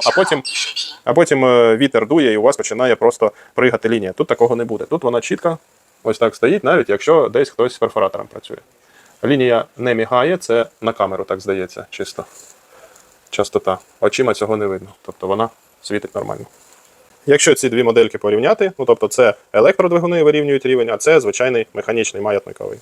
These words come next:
Ось подивіться, що ми бачимо. Я хитаю стіл, і у нас ось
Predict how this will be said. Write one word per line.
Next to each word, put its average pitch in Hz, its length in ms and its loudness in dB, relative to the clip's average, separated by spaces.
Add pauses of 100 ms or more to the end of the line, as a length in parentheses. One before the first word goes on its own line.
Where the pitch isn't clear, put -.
Ось 104 100 -10
подивіться, 120 420 -2
що 117 180 -4
ми 117 80 -6
бачимо. 101 380 -4 (440)
Я 117 140 4
хитаю 110 340 2
стіл, 190 300 2 (1200)
і - 40 0
у 113 60 0
нас 127 200 2
ось - 260 0